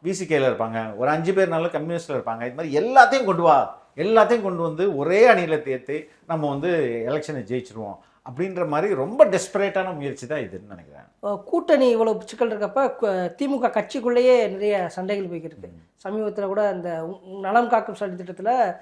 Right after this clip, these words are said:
Speaker 2: ஆண்டிப்பட்டி எம் எல் ஏ மகாராஜனும் தங்கத்தமிழ்ச்சனும் மேடையிலேயே, பொது மேடையிலேயே, அஹ், போடா வாடான்னு பேசுற அளவுக்கு ரொம்ப உள்கட்சி பூசல் போய்க்கிருக்கு. இது எப்படி சார் பாக்குறது?
Speaker 1: இல்ல, உள்கட்சி பூசல் இருக்கணும், இருக்கும், எல்லா கட்சியிலயும் இருக்கும். இது ரொம்ப டெஸ்பரேட்டா, ரொம்ப,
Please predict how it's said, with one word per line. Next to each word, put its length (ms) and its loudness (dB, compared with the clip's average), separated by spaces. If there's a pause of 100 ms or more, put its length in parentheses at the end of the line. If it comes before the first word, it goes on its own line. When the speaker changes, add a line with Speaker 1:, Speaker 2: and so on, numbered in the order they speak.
(300)
Speaker 2:
ஆண்டிப்பட்டி 360 0
எம் 160 -4
எல் 40 -6
ஏ 40 -6
மகாராஜனும் 800 0
தங்கத்தமிழ்ச்சனும் 840 -4
மேடையிலேயே, 540 6
பொது 260 -2
மேடையிலேயே, 560 -2 (380)
அஹ், 380 -4
போடா 300 4
வாடான்னு 420 0
பேசுற 120 -8
அளவுக்கு 420 -4
ரொம்ப 240 -6
உள்கட்சி 520 -6
பூசல் 300 -12
போய்க்கிருக்கு. 340 -12
இது 100 -16
எப்படி 200 -20
சார் 100 -16
பாக்குறது? 480 -14
Speaker 1:
இல்ல, 260 2
உள்கட்சி 360 0
பூசல் 400 0
இருக்கணும், 640 -2
இருக்கும், 380 0
எல்லா 240 0
கட்சியிலயும் 380 -4
இருக்கும். 280 -4
இது 180 -6
ரொம்ப 420 4
டெஸ்பரேட்டா, 760 2
ரொம்ப, 600 4